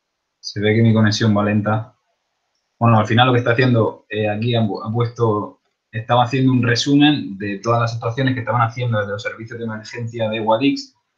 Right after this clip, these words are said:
contra el coronavirus. Este vídeo yo ni siquiera lo había visto, pero creo que es un vídeo explicando cómo funcionan varias de esas aplicaciones, pero bueno, al final esto es un P D F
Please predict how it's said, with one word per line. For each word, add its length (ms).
contra 300
el 60
coronavirus. 600
Este 360
vídeo 480
yo 140
ni 60
siquiera 260
lo 80
había 120
visto, 260
pero 180
creo 140
que 60
es 80
un 120
vídeo 220
explicando 460
cómo 220
funcionan 840
varias 280
de 60
esas 160
aplicaciones, 540
pero 160
bueno, 240
al 60
final 500
esto 260
es 80
un 100
P 80
D 180
F 460